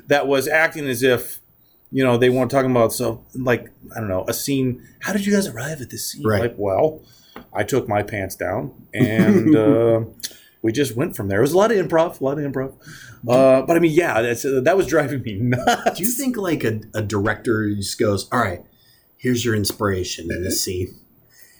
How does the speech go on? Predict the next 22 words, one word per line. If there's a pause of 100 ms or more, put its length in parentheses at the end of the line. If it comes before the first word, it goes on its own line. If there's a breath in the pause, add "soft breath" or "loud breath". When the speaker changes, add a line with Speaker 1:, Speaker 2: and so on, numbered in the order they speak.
(520 soft breath)
Speaker 2:
You,
Speaker 1:
<laughs>
I
hope
Speaker 2:
you're,
Speaker 1:
so.
Speaker 2:
you're
a
plumber, (640)
right? (140)
You're,
you're,
you're
a
working
class
citizen.
You're
a
blue
collar
guy.